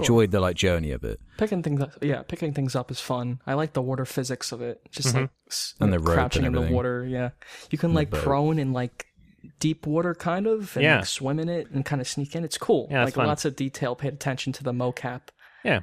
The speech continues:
Speaker 3: there's
Speaker 2: and,
Speaker 3: some
Speaker 2: and
Speaker 3: good
Speaker 2: that
Speaker 3: level
Speaker 2: kinda stuff.
Speaker 3: design, too. It feels really varied
Speaker 2: Yeah.
Speaker 3: in terms of, like, how you can tackle each scenario.
Speaker 1: And, yeah, the environments, too. There's lots of variation. I, I, I liked the setting of the, the final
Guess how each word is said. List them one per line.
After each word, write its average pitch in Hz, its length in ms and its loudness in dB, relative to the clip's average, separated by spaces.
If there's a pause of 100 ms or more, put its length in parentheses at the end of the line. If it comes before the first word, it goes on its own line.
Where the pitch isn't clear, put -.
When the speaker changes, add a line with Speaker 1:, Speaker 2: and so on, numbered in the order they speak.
(120)
Speaker 3:
there's 147 160 6
Speaker 2:
and, 127 40 -4
Speaker 3:
some 170 100 4
Speaker 2:
and 135 60 2
Speaker 3:
good 165 160 6
Speaker 2:
that 127 40 2
Speaker 3:
level 131 200 8
Speaker 2:
kinda 120 120 4
stuff. 107 40 2 (100)
Speaker 3:
design, 107 180 2
too. 113 300 0 (600)
It 117 80 -10
feels 107 320 2
really 110 240 6
varied 101 480 2
Speaker 2:
Yeah. 156 180 0
Speaker 3:
in 117 140 -2
terms 104 320 2
of, 98 120 -2
like, 98 220 0
how 104 140 4
you 98 160 2
can 98 160 -4
tackle 98 440 -2
each - 420 -8 (260)
scenario. 92 720 0 (200)
Speaker 1:
And, 95 200 2
yeah, 90 360 4
the 85 160 2
environments, 85 600 0
too. 85 560 0
There's 82 200 -4
lots 82 320 -2
of 80 120 -2
variation. 82 1000 -2 (180)
I, 90 160 0
I, 95 220 0 (240)
I 98 40 4
liked 98 340 2
the 90 140 0
setting 82 560 0
of 76 200 -6
the, 80 460 -2
the 76 180 -6
final 73 880 -4